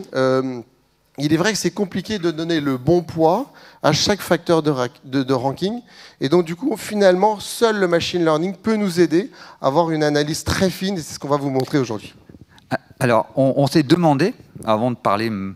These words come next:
Speaker 2: machine learning, c'est comme aux, aux échecs, est-ce qu'il n'y a pas une histoire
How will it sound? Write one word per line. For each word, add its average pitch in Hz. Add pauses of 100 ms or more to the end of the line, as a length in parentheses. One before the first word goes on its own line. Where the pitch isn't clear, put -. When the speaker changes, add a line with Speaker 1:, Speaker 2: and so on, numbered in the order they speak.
(140)
Speaker 2:
machine 104
learning, 151
c'est 110
comme 127
aux, 107
aux 110
échecs, 104 (440)
est-ce 117
qu'il 202
n'y 170
a -
pas 151
une 147
histoire 156